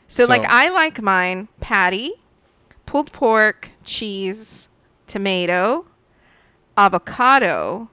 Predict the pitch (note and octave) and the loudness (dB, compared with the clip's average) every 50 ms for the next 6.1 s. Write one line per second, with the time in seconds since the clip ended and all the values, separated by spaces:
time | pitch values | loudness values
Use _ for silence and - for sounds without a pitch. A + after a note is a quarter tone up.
0 | _ _ _ _ _ _ _ _ _ _ _ _ _ _ _ _ _ _ _ _ | _ _ _ _ _ _ _ _ _ _ _ _ _ _ _ _ _ _ _ _
1 | - - - G3 F#3+ F3+ F#3+ A3+ C4+ C#4+ - G#3+ F#3+ F3 E3 F#3+ A3 - - _ | -16 -6 0 2 4 4 4 2 0 -4 -2 -2 -2 0 -2 -4 -6 -10 -20 _
2 | _ _ _ _ _ _ _ _ _ _ _ - - F#3+ F3 - - - - G3 | _ _ _ _ _ _ _ _ _ _ _ -10 -8 -8 -8 -8 -12 -14 -14 -18
3 | - _ _ _ _ _ _ _ _ _ _ _ _ _ _ _ _ _ _ _ | -20 _ _ _ _ _ _ _ _ _ _ _ _ _ _ _ _ _ _ _
4 | _ _ _ _ _ - - - - F#3 F3+ - - G#3+ - - A3 E3+ D3 D#3+ | _ _ _ _ _ -18 -16 -6 -4 -4 -4 -2 -4 -6 -4 -2 -2 -2 -2 -4
5 | F3+ - - - - - - _ _ _ _ _ _ E3 D#3+ D3+ F#2+ D2 D#2 G2 | -6 -8 -8 -8 -8 -10 -12 _ _ _ _ _ _ -8 -6 -6 -6 -6 -10 -16
6 | F3 | -20